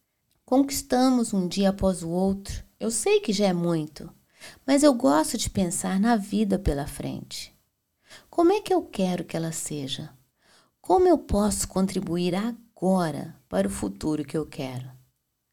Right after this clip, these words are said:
Eu tenho boas ideias para o futuro. Essas ideias não são fixas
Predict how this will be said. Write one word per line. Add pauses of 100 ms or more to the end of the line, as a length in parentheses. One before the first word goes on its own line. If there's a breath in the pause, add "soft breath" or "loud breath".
(1080 loud breath)
Eu
tenho
boas
ideias
para
o
futuro. (800)
Essas
ideias
não
são
fixas